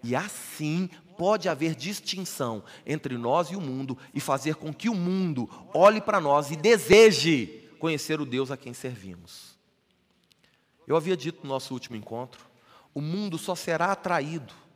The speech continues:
a nós e só desejará nos ouvir quando aquilo que falamos e fazemos for diferente daquilo que o mundo fala e faz. Se for igual, pra que tá junto?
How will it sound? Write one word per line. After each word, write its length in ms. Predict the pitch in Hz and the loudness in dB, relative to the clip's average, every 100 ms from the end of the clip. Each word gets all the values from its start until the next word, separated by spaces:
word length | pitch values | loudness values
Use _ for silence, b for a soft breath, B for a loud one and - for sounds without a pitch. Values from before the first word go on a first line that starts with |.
| _ _ | _ _
a 120 | 135 | -2
nós 580 | 123 120 120 - - - B B B | 0 -2 -4 -10 -16 -20 B B B
e 80 | |
só 640 | 143 - 180 175 160 - - 120 | -10 2 4 6 4 0 -14 -2
desejará 640 | 160 190 185 165 147 156 | 0 2 0 0 2 4
nos 240 | 175 180 160 | 2 -2 -4
ouvir 440 | 131 101 123 160 - - B B | -6 -6 -8 -10 -12 -20 B B
quando 180 | 147 151 | -4 -4
aquilo 280 | 143 170 156 | -2 -4 -6
que 180 | 156 | -8
falamos 640 | 135 139 117 127 165 147 123 | -8 -4 -2 0 -2 -4 -10
e 60 | |
fazemos 480 | 127 117 107 139 147 | -8 -6 -6 -8 -10
for 200 | - 156 | -8 -8
diferente 720 | 147 165 202 156 160 - - _ b b | -8 -10 -8 -6 -8 -14 -20 _ b b
daquilo 300 | 135 - 156 | -10 -8 -8
que 80 | 156 | -8
o 60 | |
mundo 180 | 139 151 | -10 -10
fala 300 | 135 135 147 | -8 -8 -8
e 40 | |
faz. 540 | 160 135 139 - - - _ _ _ _ b b | -8 -12 -12 -16 -20 -20 _ _ _ _ b b
Se 160 | - 196 | -16 -10
for 180 | - 202 | -4 -2
igual, 220 | 160 202 | 0 -2
pra 160 | 190 | -2
que 160 | 175 170 | -6 -6
tá 160 | - 120 | -6 -6
junto? 440 | 98 87 - - | -6 -16 -18 -20